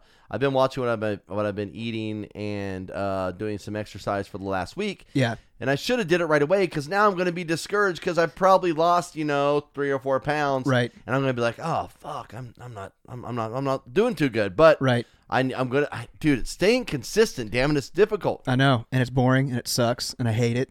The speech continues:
Speaker 2: But, uh, <laughs> honestly, my, uh, Sarah, producer Sarah, got me some clothes for our, uh, hike that we're gonna go on here pretty soon. Did, did that just hit you different?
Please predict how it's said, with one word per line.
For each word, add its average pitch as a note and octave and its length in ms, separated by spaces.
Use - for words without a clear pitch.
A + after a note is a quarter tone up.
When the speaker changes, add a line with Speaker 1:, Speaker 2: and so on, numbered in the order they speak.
Speaker 2:
But, C3+ 400
uh, A2+ 600
<laughs> - 80
honestly, C#3+ 440
my, C3+ 80
uh, B2 280
Sarah, C#3 340
producer C3+ 260
Sarah, C3 300
got B2+ 240
me A#2+ 80
some A#2+ 180
clothes C#3 400
for A#2+ 380
our, G#2+ 320
uh, F#2 280
hike - 300
that F#3 60
we're E3 60
gonna F#3+ 120
go G3 120
on G3+ 160
here F#3+ 120
pretty G3 180
soon. A3+ 320
Did, C#3 260
did C3+ 340
that F3 120
just - 160
hit G3 140
you G3 60
different? G#3+ 280